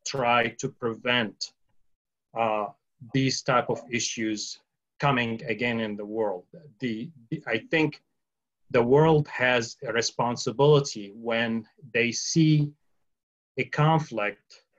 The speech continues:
starting to spiral down, that they actually need to interfere. They need to start exerting pressure on those people who are perpetrating these atrocities,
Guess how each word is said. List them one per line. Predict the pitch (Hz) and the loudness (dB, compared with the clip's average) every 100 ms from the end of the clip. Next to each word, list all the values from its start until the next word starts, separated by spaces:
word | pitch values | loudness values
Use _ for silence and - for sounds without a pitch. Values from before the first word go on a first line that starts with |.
| _ _ | _ _
starting | - - - 131 131 131 117 | -12 -6 0 2 2 0 -4
to | 123 | -4
spiral | - - 139 139 131 113 | -4 0 2 4 4 0
down, | 110 120 117 117 107 | 0 0 2 -2 0
that | 113 110 - | 0 0 -2
they | 117 | -2
actually | 120 113 - 120 113 113 110 113 _ _ | -2 -4 -2 -2 -2 -2 -4 -8 _ _
need | 127 123 123 120 | -4 0 0 -2
to | - 123 | -6 -4
interfere. | 110 113 117 104 - 120 107 104 | -4 -4 -4 -6 -4 -2 -2 -2
They | 110 | -4
need | 117 123 123 | -2 -4 -6
to | 113 | -10
start | - 123 117 113 | -6 -2 -2 -4
exerting | 107 107 127 131 123 110 - | -10 -4 -2 -2 -4 -10 -4
pressure | 139 139 - 104 98 _ _ _ | 0 0 0 -4 -6 _ _ _
on | 135 120 117 | 0 0 2
those | 127 123 120 - - | 0 0 -2 -8 0
people | 147 147 135 | 2 2 0
who | 127 | 2
are | 120 117 113 _ _ | 2 2 0 _ _
perpetrating | 127 117 - - 139 147 143 104 95 - - - | -6 -6 -10 -2 2 2 0 -8 -10 -18 -14 -6
these | 117 110 | -4 -4
atrocities, | 131 113 - 135 143 127 - 92 90 - | -4 -6 0 0 0 -2 -10 -16 -16 -18